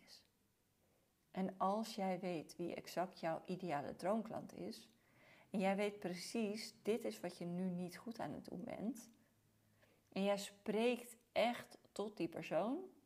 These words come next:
en die persoon denkt: "Oh, dankjewel. Dit is precies wat ik moet horen.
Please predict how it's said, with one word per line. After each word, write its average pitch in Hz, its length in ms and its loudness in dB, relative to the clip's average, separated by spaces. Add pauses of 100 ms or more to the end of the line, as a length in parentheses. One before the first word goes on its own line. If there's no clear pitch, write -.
(720)
en 185 100 -2
die 190 100 4
persoon 180 420 2
denkt: 156 380 0 (560)
"Oh, 220 160 4 (300)
dankjewel. 180 680 0 (1400)
Dit - 240 -6
is 170 200 -4
precies - 1040 -2 (1600)
wat 180 400 4
ik 185 80 -4
moet 175 200 -4
horen. - 480 -4